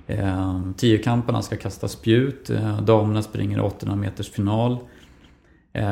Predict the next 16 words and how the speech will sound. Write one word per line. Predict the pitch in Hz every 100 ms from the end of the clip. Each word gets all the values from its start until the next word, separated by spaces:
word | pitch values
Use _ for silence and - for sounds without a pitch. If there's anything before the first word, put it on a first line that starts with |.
| 98
herrarna | 104 104 113 104 104
springer | - 107 104
femtusen, | 107 117 107 107 110 113 117 -
de | 117 113
är, | 107 107 104 101 104 - - 110
eh, | 107
Mo | 110 107
Farah | - 110 113 117 107
och | 104 104
ett | -
koppel | - 107 - 104
av, | 101 104 101
eh, | 101 101 104
etiopier | 110 - 110 110 113 101
och | -
kenyaner. | 104 104 110 113 113